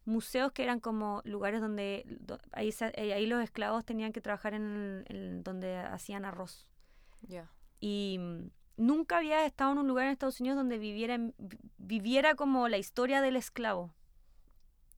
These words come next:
Speaker 2: Claro.
Speaker 1: Como estar en un lugar, como,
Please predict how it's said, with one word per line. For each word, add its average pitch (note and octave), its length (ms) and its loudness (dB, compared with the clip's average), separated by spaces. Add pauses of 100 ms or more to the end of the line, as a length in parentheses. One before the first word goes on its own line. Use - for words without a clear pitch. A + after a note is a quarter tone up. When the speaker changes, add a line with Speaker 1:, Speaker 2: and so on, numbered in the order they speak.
(140)
Speaker 2:
Claro. F3 320 -14
Speaker 1:
Como G#3+ 160 -4
estar A3+ 180 2
en A3+ 80 4
un A3+ 140 0
lugar, G#3+ 440 4
como, G3+ 640 -2